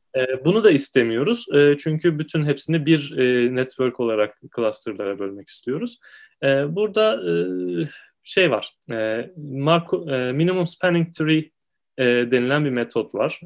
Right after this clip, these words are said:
E, minimum spanning tree de bir, e, graph structure'ın içerisinde, e, bu şey gibi, e, postacı problemi gibi, e, en yakın,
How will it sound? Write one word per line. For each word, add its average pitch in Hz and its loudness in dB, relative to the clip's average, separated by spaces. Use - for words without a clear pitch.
E, 127 -4
minimum 127 0
spanning 151 -2
tree 156 -2
de 160 2
bir, 151 -2
e, 127 0
graph 151 2
structure'ın 117 -6
içerisinde, 113 -2
e, 123 -2
bu 135 -2
şey 127 0
gibi, 107 -4
e, 117 -10
postacı 123 -2
problemi 123 -4
gibi, 104 -2
e, 123 0
en 190 0
yakın, 160 2